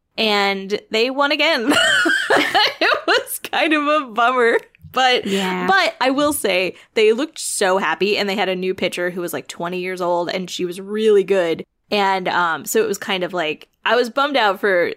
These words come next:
Speaker 1: uh, Team U S A, but because they didn't get their, like, redemption moment from two thousand eight,
Speaker 2: Mm-hmm.
Speaker 1: but, um,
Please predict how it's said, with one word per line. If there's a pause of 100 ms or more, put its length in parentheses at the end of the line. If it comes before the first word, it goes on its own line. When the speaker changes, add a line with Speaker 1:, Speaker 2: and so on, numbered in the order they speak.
(120)
Speaker 1:
uh,
Team
U
S
A,
but
because
they
didn't
get
their,
like, (300)
redemption
moment
from
two
thousand
eight,
Speaker 2:
Mm-hmm.
Speaker 1:
but,
um,